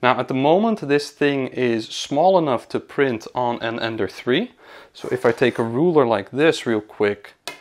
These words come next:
you can see that the total length of this thing is about just under twenty-two centimeters, so that fits on the bed of an Ender three, and I do hope I can keep it that way.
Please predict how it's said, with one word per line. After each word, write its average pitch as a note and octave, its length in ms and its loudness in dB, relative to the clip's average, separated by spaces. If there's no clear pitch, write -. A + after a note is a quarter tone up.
you A2 100 -6
can G2+ 160 -8
see D3+ 320 -2
that A#2+ 160 0
the G#2+ 80 0
total F3 420 2
length B2 320 0
of G#2+ 140 -6
this B2+ 260 0
thing G#2 360 -2
is G#2+ 200 -6
about B2 800 2
just - 220 -6
under A2 200 -2
twenty-two A2 540 -6
centimeters, G#3+ 640 -8
so A2+ 160 -4
that A2 220 -6
fits - 460 -4
on A2+ 200 -6
the G#2 80 -4
bed A2 240 -4
of G#2+ 100 -4
an G#2+ 80 -6
Ender G2 220 -8
three, E3 360 -4
and A2+ 120 -6
I A2 60 2
do C3 260 2
hope A2+ 240 2
I G2+ 60 2
can F#2+ 160 -10
keep B2 300 -6
it - 100 -8
that F#2 220 -8
way. D#3 300 -6